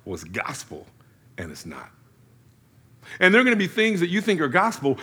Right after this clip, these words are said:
that got you through some things, but it's still not gospel.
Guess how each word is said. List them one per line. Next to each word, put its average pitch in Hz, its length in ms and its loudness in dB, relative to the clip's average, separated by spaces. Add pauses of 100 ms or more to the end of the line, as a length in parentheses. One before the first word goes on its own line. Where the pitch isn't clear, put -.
(120)
that 131 300 4
got 190 280 4
you 196 120 2
through 247 300 4
some 151 220 -2
things, 98 500 -6 (760)
but 127 100 2
it's 120 100 -4
still 135 160 2
not 87 160 -6
gospel. 95 420 -8